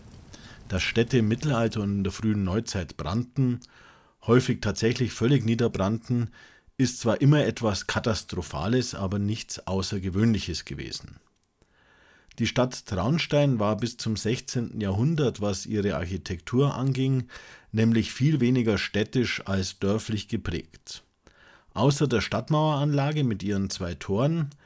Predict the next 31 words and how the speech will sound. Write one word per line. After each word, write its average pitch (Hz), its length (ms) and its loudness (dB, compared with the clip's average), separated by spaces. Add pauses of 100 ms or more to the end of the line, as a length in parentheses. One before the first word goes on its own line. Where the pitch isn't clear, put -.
(320)
waren 113 280 4
nämlich 131 340 4
nur 127 160 6
die 151 140 4
Repräsentativbauten, 120 1500 -2
also 90 320 -6
die 85 220 -10
Kirche 98 320 -6
Sankt 95 240 -6
Oswald, 110 720 -2
das - 160 -8
Rathaus, 101 640 -6
die 92 140 -10
Feste 117 580 -4 (460)
am 107 160 -2
östlichen 127 520 -2
Ende 120 280 -2
der 113 100 0
Stadt - 420 -2
und 107 460 -6
das 98 420 -4
Renaissanceschloss 104 1000 -4
Neugereuth 104 600 -4
Steinbauten. 82 1080 -8 (1300)
Die 120 80 0
Bürgerinnen 185 480 4
und 123 180 0
Bürger 139 240 2
der 113 140 -2
Stadt - 400 -6
hingegen 123 760 -2